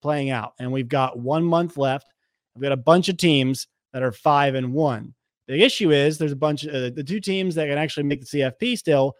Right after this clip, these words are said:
are Texas and O U. And so earlier in the year, I'd said, "You know what? Actually, I'd be okay if O U and Texas made the C F P. One of them actually made it 'cause they're still a Big Twelve school,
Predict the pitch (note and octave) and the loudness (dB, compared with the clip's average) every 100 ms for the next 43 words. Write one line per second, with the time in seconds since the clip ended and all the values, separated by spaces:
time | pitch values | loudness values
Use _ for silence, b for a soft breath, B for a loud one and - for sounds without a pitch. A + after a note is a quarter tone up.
0 | _ _ C#3+ C#3+ - C#3 - C3+ - - | _ _ -4 -2 0 0 0 -4 -4 -6
1 | B2 A#2+ A#2+ D#3+ G#3+ D3+ C3+ C#3 _ _ | -4 -2 -2 4 6 8 6 0 _ _
2 | _ _ - G3 G3 G3 - - C#4+ D#4 | _ _ -10 -2 2 0 0 0 0 0
3 | C4+ A3+ G#3 G3 F3 - E3+ E3+ A#3 C4+ | 0 2 4 4 2 0 0 0 0 -2
4 | - - A3+ - B3 A3 B3+ C#4 C4 G#3+ | -4 -4 -4 -2 -4 -2 0 2 4 2
5 | - F3 D3+ B2 B2 C3 - C#3+ C#3 C#3 | 2 2 4 2 -2 -6 -2 0 2 2
6 | C#3+ C#3+ C3 B2+ B2+ C#3+ C3+ - B2 - | 0 0 -4 -6 -6 -6 -6 -6 -6 -8
7 | - _ _ _ C#3+ D3+ D#3 C#3 B2+ - | -16 _ _ _ 0 2 2 0 -4 -2
8 | D3 C#3 B2+ - C3 A2 A2 C#3+ D3 C#3+ | 0 2 0 -2 -4 -2 -4 -2 0 0
9 | C3+ C3 C3 A#2+ C3 A#2+ A#2 B2+ C#3 C3+ | -2 -2 -4 -6 -6 -6 -4 -6 -8 -10
10 | - F3 D3 D3+ C3+ C#3+ A#2+ A2 - A2 | -6 -6 -4 -6 -6 -4 -4 -4 -10 -14
11 | - | -16